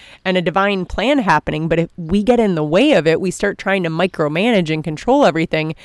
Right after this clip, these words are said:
The universe is like, "Yo, what the fuck?" <laughs> I'm, I'm doing this for you and I'm working magic, but you're, you're getting in the way. We get in the way of the magic. So it's really feeling that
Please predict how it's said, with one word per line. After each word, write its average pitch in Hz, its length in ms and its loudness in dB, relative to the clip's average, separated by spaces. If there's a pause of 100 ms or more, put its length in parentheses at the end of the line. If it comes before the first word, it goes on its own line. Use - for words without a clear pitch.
(260)
The 220 80 -6
universe 220 360 2
is 185 120 -6
like, 180 180 0
"Yo, 208 180 6
what 185 200 2
the 170 80 -2
fuck?" - 500 -2 (180)
<laughs> 220 60 6 (800)
I'm, 208 200 2 (180)
I'm 190 240 0
doing 240 320 6
this 175 180 2
for 165 220 0
you 170 180 2
and 175 80 2
I'm 170 160 -2
working 214 340 -2
magic, 190 380 0
but 170 140 -4
you're, 180 140 2
you're 180 180 -4
getting 214 240 4
in 180 140 0
the 156 80 -4
way. 151 560 -2 (160)
We 180 120 -10
get 180 160 -2
in 175 80 -4
the 170 80 -4
way 175 420 0
of 165 220 -4
the 165 80 -6
magic. 160 560 -2 (300)
So 208 240 0
it's 190 120 -4
really 190 300 -4
feeling 185 540 -4
that 160 340 -2